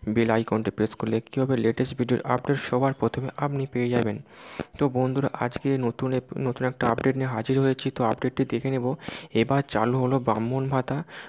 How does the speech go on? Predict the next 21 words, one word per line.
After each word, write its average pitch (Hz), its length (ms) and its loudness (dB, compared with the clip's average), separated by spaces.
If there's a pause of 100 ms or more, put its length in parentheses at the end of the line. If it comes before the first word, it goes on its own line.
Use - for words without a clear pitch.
(120)
পুরোহিতদের 131 580 2
হাতে 131 360 0 (100)
চেক 127 320 -2
তুলে 127 180 2
দিলেন 139 260 0 (120)
ফিরহাদ 135 440 -4
হাকিম 120 400 -6
নিজে। 120 480 0 (920)
সিদ্ধান্ত 143 600 0
আগেই 131 320 2
হয়েছিল, 135 460 2 (140)
এবার 127 260 0 (100)
কলকাতার 123 580 -2
শ্মশানগুলির 139 720 -2
অগ্রদানে 123 760 0 (480)
ব্রাহ্মণদের 131 680 -2
হাতে 131 480 -4
ভাতা - 360 -6
তুলে 127 200 -2
দিলেন 135 240 -4
পুরসভা। 113 600 -2